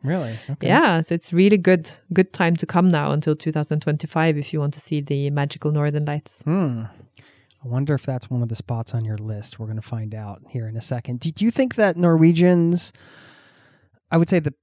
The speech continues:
Speaker 1: pandemic that we went through offered an opportunity for people to reappreciate their backyard. And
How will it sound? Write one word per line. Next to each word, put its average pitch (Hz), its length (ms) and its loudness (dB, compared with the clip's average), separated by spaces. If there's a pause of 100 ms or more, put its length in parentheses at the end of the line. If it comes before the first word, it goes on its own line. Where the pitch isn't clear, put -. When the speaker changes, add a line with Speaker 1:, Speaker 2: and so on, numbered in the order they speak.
(120)
Speaker 1:
pandemic 131 1000 0
that 123 100 -6
we 123 100 -4
went 123 180 -4
through 120 280 -4
offered 123 340 -8
an 120 80 -4
opportunity 120 520 -4
for 120 140 -10
people 117 320 -6
to 120 220 -8
reappreciate 117 840 -6
their 120 340 -8
backyard. 113 760 -8
And 117 480 -8